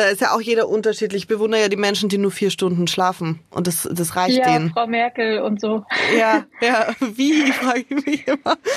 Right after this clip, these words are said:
Speaker 1: Aber gut. Ähm, wir kommen zur nächsten Frage. Die finde ich auch immer ganz cool. Vor allem, wenn man sie Männern, äh, stellt. Das ist jetzt, das sind wir jetzt wieder bei dem, äh, Gender-Thema. Aber natürlich auch, äh, interessiert mich deine Meinung sehr. Wann,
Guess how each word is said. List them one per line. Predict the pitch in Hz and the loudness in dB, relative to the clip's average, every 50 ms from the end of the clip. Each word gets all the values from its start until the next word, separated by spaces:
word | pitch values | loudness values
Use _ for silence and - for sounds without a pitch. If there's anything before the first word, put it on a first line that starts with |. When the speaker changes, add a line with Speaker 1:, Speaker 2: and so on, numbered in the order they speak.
| 571 554 427 - - | 0 0 0 0 0
Speaker 1:
Aber | - 226 214 214 214 208 | 0 0 2 2 2 2
gut. | 185 185 175 170 - - - - 359 370 - - - - - - - | 2 0 0 -2 -2 -4 -2 -2 -2 -2 -2 -4 -4 -4 -4 -2 2
Ähm, | 170 226 240 240 226 - | 2 2 2 0 -2 -4
wir | - 247 | -4 -4
kommen | - - 302 359 480 | -2 0 0 0 0
zur | - 392 285 | 0 -2 0
nächsten | 269 339 440 - - 285 | 0 0 0 -2 -4 -4
Frage. | - - 208 196 220 233 | 0 0 0 2 2 0
Die | - 269 | 0 0
finde | 262 - 294 254 | 0 0 0 0
ich | - | 0
auch | - 285 302 | 0 0 0
immer | 311 233 190 170 | 0 -2 0 0
ganz | 165 170 180 180 - - - - 170 - - | 0 0 -2 -2 -4 -6 -8 -8 -6 -4 -2
cool. | 226 233 240 | 0 0 0
Vor | - - - | 0 0 0
allem, | 175 214 247 262 | 0 0 2 2
wenn | 247 240 | 0 2
man | 233 226 226 208 | 2 0 0 0
sie | 208 226 208 | 0 0 2
Männern, | 214 214 220 233 247 262 269 277 285 277 | 2 2 2 2 2 2 2 2 0 0
äh, | 240 - - 208 254 | 0 0 0 0 -2
stellt. | - - - 214 220 262 269 | 0 -2 0 0 2 2 0
Das | 277 220 | 0 0
ist | 247 226 247 | 0 0 0
jetzt, | - 240 - - | -2 -2 -2 -2
das | 196 208 202 | -4 -2 0
sind | 233 233 | 0 0
wir | 247 262 | 2 0
jetzt | 254 247 - - | 0 0 -2 -2
wieder | 240 247 240 247 247 | -2 0 0 0 0
bei | 240 220 | 0 0
dem, | 220 233 233 240 233 | 0 0 0 0 0
äh, | - - 156 214 214 | 0 0 0 0 -2
Gender-Thema. | - - 254 214 226 226 240 233 - 254 233 240 247 247 | -2 -2 -2 0 0 -2 -2 0 0 0 0 2 0 2
Aber | - - - 196 196 | 2 0 0 0 0
natürlich | 196 196 202 - - 208 208 196 - | 0 0 0 0 -2 -2 0 0 2
auch, | - 175 185 196 196 - | 2 2 2 0 0 -2
äh, | - - 180 180 175 | 0 2 2 0 0
interessiert | 190 190 - 214 - - 202 - | -2 -4 -4 -2 -2 -2 -2 -2
mich | 190 185 - | -4 -4 -2
deine | - 185 165 - 170 185 202 214 220 - | -2 -2 0 0 0 2 2 2 0 0
Meinung | - 175 208 202 202 208 220 226 | -2 -2 -2 0 0 0 0 0
sehr. | 214 - 233 220 233 269 277 - - - - - - - - | 0 0 2 2 2 0 0 -4 -12 -14 -12 -14 -14 -14 -8
Wann, | - 175 180 196 190 196 214 247 294 330 349 | -6 -2 0 0 0 2 2 2 2 2 2